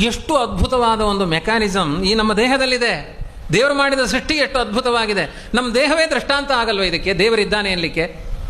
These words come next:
ನಮ್ಮ ಬುದ್ಧಿ, ನಮ್ಮ ಮನಸ್ಸು, ಅದರ ವ್ಯಾಪಾರ ಮುಂದೆ ಏನ್ ಆಗುತ್ತೆ ಅನ್ನೋದು ನಮಗೆ ಗೊತ್ತಿದೆಯಾ?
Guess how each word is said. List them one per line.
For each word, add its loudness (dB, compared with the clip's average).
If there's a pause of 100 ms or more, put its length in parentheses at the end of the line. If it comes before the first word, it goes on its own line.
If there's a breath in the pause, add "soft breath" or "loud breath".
(360)
ನಮ್ಮ 2
ಬುದ್ಧಿ, 0
ನಮ್ಮ 2
ಮನಸ್ಸು, 0
ಅದರ 2
ವ್ಯಾಪಾರ 0 (280 loud breath)
ಮುಂದೆ 2
ಏನ್ 2
ಆಗುತ್ತೆ 2
ಅನ್ನೋದು 0
ನಮಗೆ 0
ಗೊತ್ತಿದೆಯಾ? 0